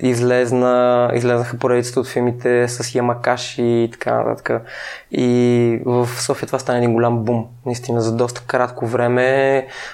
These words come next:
се събра огромно общество от хора, които им беше интересно това нещо.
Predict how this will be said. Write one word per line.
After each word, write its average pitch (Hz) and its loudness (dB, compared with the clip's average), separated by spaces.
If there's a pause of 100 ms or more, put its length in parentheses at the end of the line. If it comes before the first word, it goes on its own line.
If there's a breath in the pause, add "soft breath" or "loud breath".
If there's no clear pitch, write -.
се - -6
събра 123 0
огромно 127 2
общество - -4
от 127 -2
хора, 127 -2
които 123 -2 (960)
им 147 2
беше 131 -2
интересно 120 -2
това 120 -2
нещо. 120 2